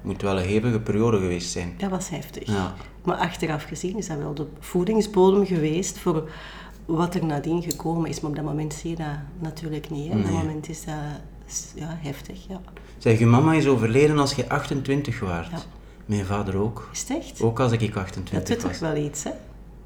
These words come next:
Speaker 1: Ja, absoluut. Dat doet u wel even helemaal stilstaan bij, dat,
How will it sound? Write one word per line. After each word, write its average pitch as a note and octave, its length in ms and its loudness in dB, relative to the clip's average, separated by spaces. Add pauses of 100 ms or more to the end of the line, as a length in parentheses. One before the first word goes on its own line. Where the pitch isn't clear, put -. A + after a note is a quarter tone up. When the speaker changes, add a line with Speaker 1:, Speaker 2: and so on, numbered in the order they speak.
Speaker 1:
Ja, G2+ 600 2 (140)
absoluut. - 720 -2 (140)
Dat G2+ 200 0
doet G2+ 140 2
u G2 80 2
wel G#2+ 140 4
even D3 260 0 (120)
helemaal A2+ 320 4
stilstaan B2 560 0
bij, F#2 280 0
dat, G#2+ 180 2